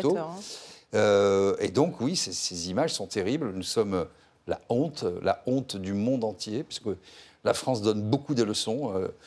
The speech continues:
Speaker 2: beaucoup de leçons sur les droits de l'homme, sur la démocratie, euh, sur les crimes de guerre. Et, et regardez ce qui se passe dans notre propre pays.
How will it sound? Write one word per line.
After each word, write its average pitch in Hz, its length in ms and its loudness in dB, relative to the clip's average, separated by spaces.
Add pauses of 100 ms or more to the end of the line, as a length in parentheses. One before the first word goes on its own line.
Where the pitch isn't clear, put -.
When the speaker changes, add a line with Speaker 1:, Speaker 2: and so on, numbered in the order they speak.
(200)
Speaker 2:
beaucoup 107 180 -4
de 113 120 2
leçons 110 360 0
sur 117 140 -4
les 98 80 2
droits 92 140 4
de 92 60 -2
l'homme, 110 180 2
sur 95 160 -4
la 82 80 2
démocratie, 117 920 -2
euh, 92 40 -8 (400)
sur - 220 -4
les 101 280 -2
crimes 127 320 -2
de 101 100 2
guerre. 110 400 4
Et, 87 140 0 (360)
et 92 100 0
regardez 101 400 2
ce - 100 -2
qui - 100 -16
se - 120 -6
passe 123 220 -2
dans 101 100 -6
notre 87 280 -8
propre - 420 -4
pays. 90 320 -8